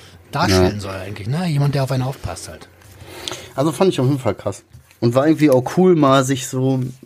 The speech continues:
Speaker 2: auch mal mehr als einen Tag mal mit sowas zu beschäftigen irgendwie. Verstehst du?
Speaker 1: Spannend,
Speaker 2: So was wirklich
Speaker 1: ja.
Speaker 2: mal,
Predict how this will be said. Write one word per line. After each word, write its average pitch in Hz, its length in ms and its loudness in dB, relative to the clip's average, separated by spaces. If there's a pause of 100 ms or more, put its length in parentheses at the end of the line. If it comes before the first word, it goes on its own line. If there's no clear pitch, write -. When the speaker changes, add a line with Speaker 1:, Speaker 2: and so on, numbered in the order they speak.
(180)
Speaker 2:
auch 117 160 -2
mal 123 260 0
mehr 117 220 0
als 127 160 0
einen 127 160 -2
Tag 135 340 -4
mal 113 120 0
mit 104 180 -2
sowas 104 220 -2
zu - 100 -14
beschäftigen 120 480 -8
irgendwie. - 320 -18 (1160)
Verstehst - 320 -8
du? 135 100 -8
Speaker 1:
Spannend, - 240 -16
Speaker 2:
So 98 100 -2
was 101 160 -2
wirklich 131 320 0
Speaker 1:
ja. 98 80 -2
Speaker 2:
mal, 87 80 -4